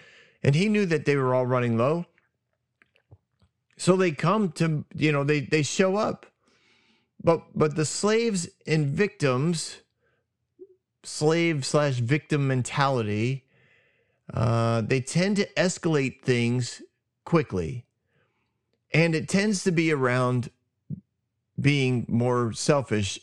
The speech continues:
and being more of a victim. So when they find out that, s-, you know, that their neighbor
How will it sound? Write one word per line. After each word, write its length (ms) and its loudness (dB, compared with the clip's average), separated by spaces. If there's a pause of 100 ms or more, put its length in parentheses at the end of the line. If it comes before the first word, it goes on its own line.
and 360 0
being 340 0
more 200 0
of 80 -2
a 60 -2
victim. 420 -2
So 340 0 (360)
when 120 4
they 140 2
find 340 0
out 180 2
that, 120 -2
s-, 280 -2
you 100 2
know, 120 0
that 180 -2
their 140 0
neighbor 680 0